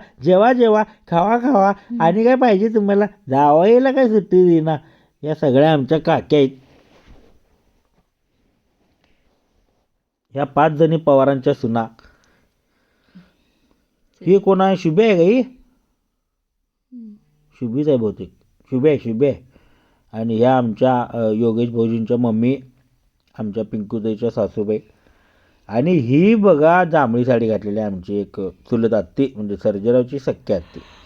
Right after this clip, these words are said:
Speaker 1: ही आमची अश्विनी, ही सिद्धी वहिनी, ही आरती. आणि अशा तऱ्हेनं आता आपण वळणार आहोत. आता हे सगळं जेवणाचं पार्ट आहे. आणि आता इथनं आपण वळणार आहे.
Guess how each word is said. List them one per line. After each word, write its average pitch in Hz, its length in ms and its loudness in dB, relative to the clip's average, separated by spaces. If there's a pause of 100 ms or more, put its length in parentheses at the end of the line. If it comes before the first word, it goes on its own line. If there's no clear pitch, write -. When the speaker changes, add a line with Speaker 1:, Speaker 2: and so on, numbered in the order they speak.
(320)
Speaker 1:
ही 120 80 -2
आमची 104 300 -4
अश्विनी, 123 560 -4 (560)
ही 202 140 -8
सिद्धी 98 380 -8
वहिनी, 143 360 0 (720)
ही 156 120 -2
आरती. 131 680 -6 (460)
आणि 107 380 -8 (100)
अशा 110 280 -6 (100)
तऱ्हेनं 120 360 -4 (180)
आता 110 200 -8
आपण 110 340 -8
वळणार 107 460 -4
आहोत. 101 220 -6
आता 107 180 -8
हे 185 220 -6
सगळं 180 260 -8
जेवणाचं 143 520 -2
पार्ट 139 360 -8
आहे. 120 80 -8 (360)
आणि 135 160 -8
आता 165 240 -4
इथनं 135 460 -4
आपण 170 340 -4
वळणार 147 380 -2
आहे. 139 140 -2